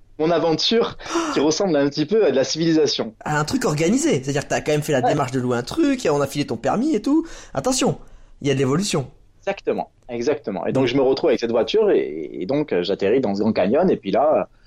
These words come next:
Speaker 1: je me prépare un petit sac avec une couverture de survie, deux barres de céréales. Et puis, je me suis dit, je vais me faire une petite balade, quoi, tranquille. Et je vais visiter ce que c'est le Grand Canyon. Et déjà à l'époque, euh, beaucoup de touristes qui, qui longent, euh, le côté, mais qui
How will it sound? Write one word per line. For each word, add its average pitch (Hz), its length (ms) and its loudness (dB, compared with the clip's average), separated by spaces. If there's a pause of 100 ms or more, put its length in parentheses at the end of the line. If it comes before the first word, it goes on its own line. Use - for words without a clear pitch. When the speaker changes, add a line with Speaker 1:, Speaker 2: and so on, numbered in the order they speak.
(240)
Speaker 1:
je - 100 -4
me 147 60 2
prépare 165 240 0
un 139 100 2
petit 127 140 -4
sac 147 260 2
avec 117 200 2
une 143 100 -2
couverture 139 320 0
de - 60 -8
survie, 117 340 2
deux 135 100 2
barres 131 160 2
de 127 60 2
céréales. 107 720 2
Et 87 40 -2
puis, - 140 -10
je 104 60 -4
me 98 60 -4
suis - 100 -8
dit, 139 80 0
je 151 60 4
vais 127 60 2
me 208 40 -2
faire 143 100 2
une - 60 0
petite 123 140 -4
balade, - 240 0
quoi, - 120 -20 (180)
tranquille. - 440 -4
Et 110 80 -2
je 95 100 -2
vais 101 80 0
visiter 107 380 2
ce - 60 -2
que 135 80 0
c'est 160 120 2
le 139 60 4
Grand 143 120 2
Canyon. 107 300 0 (1120)
Et 147 260 4
déjà 165 280 2
à 170 40 2
l'époque, 160 440 2
euh, 123 380 4
beaucoup 147 340 -2
de 131 100 0
touristes 131 480 2
qui, 110 320 -2
qui - 140 -4
longent, 131 360 2
euh, 101 340 4
le 110 160 2
côté, 143 340 2
mais 120 140 4
qui - 160 -12